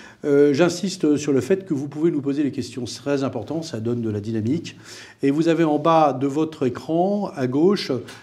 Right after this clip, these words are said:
la possibilité de poser une question. Et nous avons, euh, en backup,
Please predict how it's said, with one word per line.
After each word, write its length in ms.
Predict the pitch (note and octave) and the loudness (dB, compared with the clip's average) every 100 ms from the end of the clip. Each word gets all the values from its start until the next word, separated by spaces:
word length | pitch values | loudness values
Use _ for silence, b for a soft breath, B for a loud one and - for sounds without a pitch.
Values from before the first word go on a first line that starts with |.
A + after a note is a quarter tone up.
| B | B
la 100 | C3+ | 0
possibilité 380 | B2+ D#3+ D#3+ D#3+ | 0 -2 0 0
de 140 | D3 | 2
poser 260 | B2+ C#3 E3 | 0 0 0
une 100 | D3+ | 0
question. 520 | B2+ A2 - D3+ F3 | -2 -4 0 2 2
Et 120 | C3+ | 2
nous 200 | A#2 A#2+ | 0 -2
avons, 400 | B2 B2 D3 C#3 | -2 -2 -2 0
euh, 160 | G#2+ G#2+ A#2 | 0 -2 -2
en 100 | C3+ | 0
backup, 580 | C3 - F3 G3 A#2 | 0 2 0 0 -4